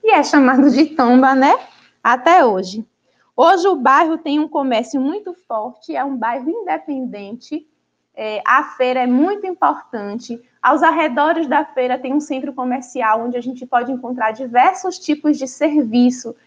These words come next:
de bancos, de farmácia, de lojas de móveis, de, de supermercados e vários outros produtos, né, sendo oferecidos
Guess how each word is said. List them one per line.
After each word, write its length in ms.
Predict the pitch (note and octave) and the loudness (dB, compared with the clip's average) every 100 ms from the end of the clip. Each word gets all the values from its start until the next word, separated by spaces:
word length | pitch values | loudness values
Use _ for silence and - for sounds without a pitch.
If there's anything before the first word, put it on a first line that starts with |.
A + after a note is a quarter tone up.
| _ | _
de 160 | A#3 E4+ | 0 2
bancos, 680 | B3 A#3+ C4+ C4+ B3+ B3 B3 | 2 2 4 4 2 0 -2
de 100 | D4 | -2
farmácia, 840 | D4 B3 A#3 G#3 A3+ A#3+ G#3+ C4+ | 0 0 -2 0 2 2 0 -4
de 140 | A#3+ D4 | -4 0
lojas 360 | C4+ C4 C4 | 2 2 0
de 80 | A#3 | -6
móveis, 880 | A#3 G#3+ G#3 A#3 A3+ G#3+ G#3+ G#3 - _ _ _ _ _ | -8 -2 2 4 2 0 -6 -8 -14 _ _ _ _ _
de, 580 | G3 C#4+ D4 D4 C#4+ - | 0 4 6 6 4 -2
de 140 | A#3 D#4 | -2 -2
supermercados 1300 | F4+ F#4+ D4+ C4 A3+ - - A#3 B3 B3 C4 C4 | 0 2 2 2 -2 -8 -2 2 4 4 0 -2
e 260 | F#4 A#4 G4 | 0 0 0
vários 500 | C4+ D4+ F4 F4+ D4+ | 2 4 4 2 2
outros 360 | C#4 C#4 D4+ - | 0 -2 -6 -6
produtos, 680 | D#4 D#4 B3 A#3+ B3+ B3+ C4 | -2 0 0 -2 -4 -4 -6
né, 180 | B3+ D4 | -4 -6
sendo 320 | - C4 B3+ | -6 -4 -2
oferecidos 1000 | C#4 C4+ B3 D4+ - - A3+ A3+ C#4+ | -2 -4 -2 -2 -4 -14 -16 -12 -12